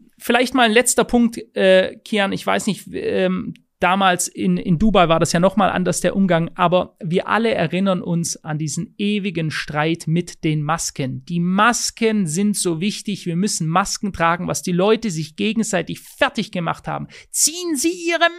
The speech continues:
Maske auf!" Ja, die Masken sind wichtig. Frankfurter Rundschau, Quelle geben wir auch unten an. Vom sechsundzwanzigsten zehnten zweitausenddreiundzwanzig, Corona-Studie mit überraschendem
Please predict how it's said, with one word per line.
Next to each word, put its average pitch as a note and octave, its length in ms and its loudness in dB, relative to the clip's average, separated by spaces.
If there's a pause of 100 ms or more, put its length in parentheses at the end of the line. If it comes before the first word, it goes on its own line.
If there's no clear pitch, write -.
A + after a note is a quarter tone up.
Maske - 460 0 (160)
auf!" F4 520 6 (340)
Ja, A3+ 280 -2 (340)
die G3+ 80 2
Masken B3 460 2
sind G3+ 240 2
wichtig. - 560 -2 (300)
Frankfurter D4+ 540 -2
Rundschau, A3 760 0 (220)
Quelle F3+ 340 0
geben E3+ 220 -2
wir E3 120 -2
auch B3 140 2
unten A3+ 320 -2
an. G3 380 0 (300)
Vom C#4 380 0
sechsundzwanzigsten A3 840 0
zehnten G#3 260 -4
zweitausenddreiundzwanzig, F3 1040 -2
Corona-Studie A#3 880 2
mit F3+ 160 0
überraschendem E3+ 840 0